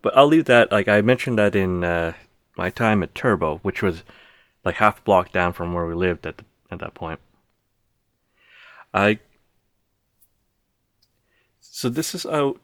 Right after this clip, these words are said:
time I can mention, uh, there were some differences with, between me and the people who grew up. There were some cultural differences, 'cause mo-, 'cause I, 'cause we had lived in the West End and started, uh,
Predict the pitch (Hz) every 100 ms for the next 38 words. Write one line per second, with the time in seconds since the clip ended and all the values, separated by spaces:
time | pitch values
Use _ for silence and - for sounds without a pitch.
0 | _ - 160 156 135 127 117 110 107 -
1 | 95 90 87 98 170 170 - 147 113 -
2 | 139 117 - 95 - 92 _ - 101 101
3 | 113 107 95 90 110 - 90 82 92 85
4 | 78 - _ 98 92 - 101 147 120 -
5 | 82 78 - - - - 87 - - -
6 | 127 - _ - - _ 127 120 110 107
7 | 113 113 _ _ _ _ _ 123 113 _
8 | _ - 147 143 156 156 143 113 95 -
9 | 80 80 87 _ _ _ _ _ _ _
10 | _ _ _ - 110 92 90 - 113 107
11 | 104 95 98 90 87 85